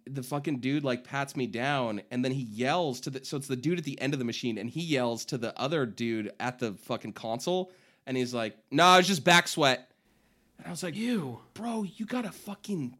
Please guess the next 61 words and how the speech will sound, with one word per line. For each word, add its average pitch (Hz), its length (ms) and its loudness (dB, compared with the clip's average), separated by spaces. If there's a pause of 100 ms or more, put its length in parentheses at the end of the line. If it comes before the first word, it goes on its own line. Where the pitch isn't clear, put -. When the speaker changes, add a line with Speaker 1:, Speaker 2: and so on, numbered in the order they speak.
(140)
Speaker 1:
turn 240 260 -4
it - 180 -6
down." 202 520 2
Speaker 2:
Oh, 156 100 -2
bro, 147 220 -4
he 156 140 -6
fucking 135 600 -6
narked 113 300 -2
you 110 120 -4
out 117 200 -2
on 98 100 -4
that 156 100 -2
Speaker 1:
Blowing 170 220 8
Speaker 2:
big 339 100 10
Speaker 1:
up 277 80 8
Speaker 2:
time. 202 60 -4
Speaker 1:
my 139 140 4
spot, 156 680 0
dude. 135 320 -2
What 180 120 0
a 294 100 2 (180)
Speaker 2:
<laughs> 855 160 0
Speaker 1:
dick. - 380 6 (960)
Speaker 2:
You 170 100 0
know 269 60 2
what 349 80 2
I 339 40 6
like 320 180 2
to 240 60 -2
do 220 140 -4
at 196 60 -2
the 151 100 -4
airport? 156 320 -2
I 170 40 0
like, 262 280 -4
that's - 240 4
where 349 80 -4
I 330 40 -4
like 254 180 -6
to - 120 -8
eat 120 240 -8 (460)
my 117 160 -4
food. 71 400 -12 (880)
Like, 135 300 -4
I 147 80 4
don't 226 160 2
wanna 220 160 4
do 143 200 -2
it 139 80 0
on 120 280 -2
the 107 40 -6
plane. 107 280 -8
I 139 80 -2
would 190 100 -2
like 208 140 -2
a - 20 0
little 196 160 -2
snack - 460 -4
on 180 120 -4
the 196 80 -4
plane, 208 320 -6